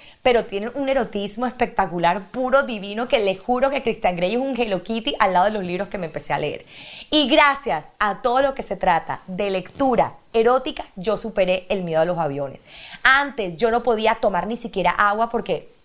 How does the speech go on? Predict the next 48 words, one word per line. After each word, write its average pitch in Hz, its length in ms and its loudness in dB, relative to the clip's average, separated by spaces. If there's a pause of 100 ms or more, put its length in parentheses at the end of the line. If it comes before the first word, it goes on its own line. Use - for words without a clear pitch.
(140)
me 226 300 2
iba 202 200 2
directo 190 340 -2
al 185 100 0
baño. 156 380 0 (260)
No 254 140 4
podía 262 240 4
comerme 277 340 -2
ni 302 180 -2
un 320 120 0
maní, 285 520 2
una 269 340 2
chira, 247 360 0
nada. 208 260 2
Ahora 190 280 2
me 196 140 -4
quedo 185 240 0
dormida, 175 760 0 (340)
duermo 277 480 4
placenteramente, 214 1200 0
puedo 240 340 2
leer, 196 420 0
ver 196 240 0
películas, 208 920 0 (240)
ya 233 180 6
no 220 100 -2
tengo 208 220 -6
tanto 202 280 -4
miedo, 208 300 -4
si 208 120 -6
hay 208 80 -2
turbulencia 196 520 -2
no 190 80 -2
me 196 80 -4
importa. 214 360 0
Incluso 285 440 2
ya 240 200 4
hasta - 200 0
dejé 196 240 -2
de 262 120 4
leer, 185 440 2
se 269 140 2
lo 214 100 0
juro, 294 280 0
ya 196 120 0
no 214 80 0
leo 277 220 4
más 277 380 0